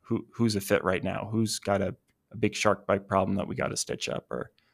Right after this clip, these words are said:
you know, who's got their house on fire that we need to put out. Um, and so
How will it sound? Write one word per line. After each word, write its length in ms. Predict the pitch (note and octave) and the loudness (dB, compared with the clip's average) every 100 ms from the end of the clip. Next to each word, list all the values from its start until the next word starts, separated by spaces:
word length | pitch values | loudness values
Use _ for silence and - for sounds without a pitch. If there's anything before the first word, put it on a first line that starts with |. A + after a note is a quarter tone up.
| _ _ _ - | _ _ _ -10
you 100 | F#2 | -4
know, 60 | F#2+ | -2
who's 140 | G2 | 0
got 160 | F#2+ F2 | 0 0
their 100 | E2+ | 0
house 240 | F2+ F2 | 0 0
on 80 | - | -4
fire 240 | - - | -2 -2
that 120 | - G#1+ | -2 -4
we 80 | |
need 140 | - - | -6 -8
to 60 | - | -10
put 140 | - | -6
out. 240 | B1 - - _ _ _ _ _ _ _ _ | -6 -6 -10 _ _ _ _ _ _ _ _
Um, 600 | G#2+ G2 F#2+ F#2+ F#2 F#2+ _ _ _ _ _ _ - | 6 8 8 6 0 -4 _ _ _ _ _ _ 0
and 120 | B2 | 4
so 500 | - C3 B2+ - | 8 10 10 6